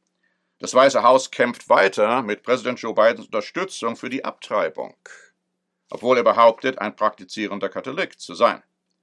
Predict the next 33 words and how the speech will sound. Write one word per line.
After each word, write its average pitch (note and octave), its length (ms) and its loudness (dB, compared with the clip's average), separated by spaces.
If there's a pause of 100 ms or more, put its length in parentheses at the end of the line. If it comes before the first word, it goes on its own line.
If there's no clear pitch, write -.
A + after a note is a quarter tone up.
(600)
Das - 160 -10
Weiße G#2+ 300 2
Haus A2+ 300 4
wiederholt G#2+ 400 -2
entweder, A#2+ 380 -2
dass G#2+ 200 -6
Biden A2 300 0
ein F#2+ 160 -12
praktizierender G#2 720 -6
Katholik A#2 420 -6
ist, - 580 -10 (320)
oder D#3 280 4
es - 160 -2
wiederholt, A#2 600 -2
dass - 100 -8
er G2+ 220 0
ein G#2 80 -4
Unterstützer F#2+ 720 -6 (260)
von C#3 140 0
Abtreibungsrechten F#2+ 1200 -2
ist. - 800 -16 (500)
Mit G#2+ 100 -2
anderen C#3 220 2
Worten, C#3 560 2 (300)
die - 60 -8
Positionen D3 720 -2
werden B2 560 2
geändert, C3+ 640 0
wenn A#2 180 0
es A#2 380 -4
scheinbar A#2 640 0
im A2+ 80 -8
Interesse A2+ 600 -2